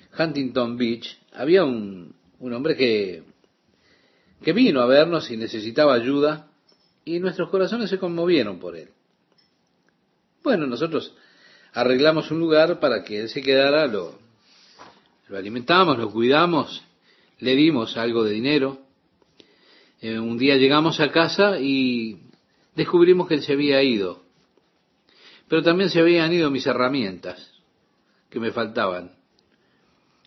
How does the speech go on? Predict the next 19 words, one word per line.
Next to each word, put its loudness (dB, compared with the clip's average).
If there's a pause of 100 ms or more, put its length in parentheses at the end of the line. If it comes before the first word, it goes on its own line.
(200)
Ahora, -2 (460)
por -2
varios 2
meses -2
usted 0
me 0
mencionaba -2 (300)
el -2
nombre 2
de 4
este 0 (320)
personaje -2
y -4
a -12
mí -6
me 2
hervía 0
la -4
sangre. -2